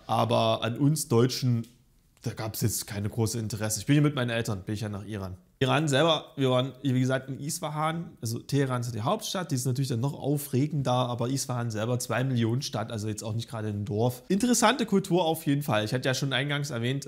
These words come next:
also in meinem ersten Video, wo ich dann den Urlaub angekündigt hatte, dass ich eigentlich überhaupt gar kein Interesse am Reisen habe, auch nicht an anderen Kulturen, anderen Sprachen, anderen Religionen.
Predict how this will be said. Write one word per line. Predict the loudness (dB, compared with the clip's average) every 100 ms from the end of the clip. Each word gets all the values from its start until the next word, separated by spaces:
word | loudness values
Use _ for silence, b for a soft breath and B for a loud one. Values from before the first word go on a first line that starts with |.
| -10
also | -8 -4
in | -4
meinem | -2
ersten | -2 -2 2
Video, | 2 2 4
wo |
ich | 2 0 -8 _ _
dann | -2 -2 -4
den | -6 -2
Urlaub | 0 0
angekündigt | 0 -2 0 0 -2 -4
hatte, | -4 -4
dass | -4 -4
ich | -6 -6 -4
eigentlich | -2 -2 -4
überhaupt | -2 -2 -2
gar | -6 -6
kein | -4 -4
Interesse | -4 -4 -6 -4
am | -6
Reisen | -4 -2 -2 -4
habe, | -8 -6
auch | -8
nicht | -6
an | -8
anderen | -8 -6 -4
Kulturen, | -4 -4 -4 -4
anderen | -6 -8
Sprachen, | -8 -6 -4 -4
anderen | -6 -8 -6
Religionen. | -6 -2 -2 -2